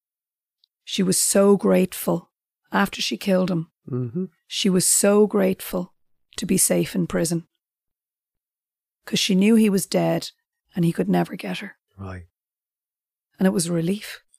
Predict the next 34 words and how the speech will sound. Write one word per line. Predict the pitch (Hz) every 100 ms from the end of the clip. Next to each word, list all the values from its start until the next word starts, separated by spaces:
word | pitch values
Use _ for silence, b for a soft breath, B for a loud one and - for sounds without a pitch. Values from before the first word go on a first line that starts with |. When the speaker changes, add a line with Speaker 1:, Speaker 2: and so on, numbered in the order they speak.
| -
Speaker 2:
Oh, | 110 123
hundred | - 117
percent. | 87 - 95 101 - _ _ _ _ _ _ b b b b
I'm | 117 107
gonna | 101 101
use | 98 95
a | 104
bit | 104 98
of |
black | - 110 -
humour | 117 104
here. | 101 98 -
Only | 107 98
earlier | - 101 98 95
on, | 104 98
I |
was | 90
in | 101 92
Be-, | 104 -
I |
was | 98
in | 101
Betty's | 95 98 98
'cause | - 101
she | -
lives | 95 95
just | 95 -
near | 95 98
wh-, | 92 -
where | 104 92
we | 92
are | 98 95
here. | 98 - b b b b b _ _
I | b